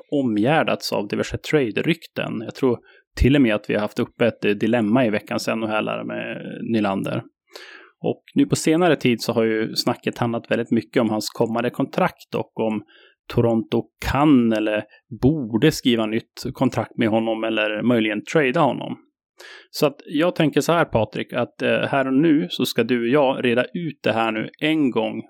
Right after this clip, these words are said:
för alla. Och jag tänker att vi ska göra det genom att ta oss an ett antal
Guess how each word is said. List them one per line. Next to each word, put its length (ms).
för 80
alla. 380
Och 200
jag 140
tänker 260
att 80
vi 80
ska 140
göra 400
det 140
genom 260
att 100
ta 100
oss 180
an 220
ett 140
antal 280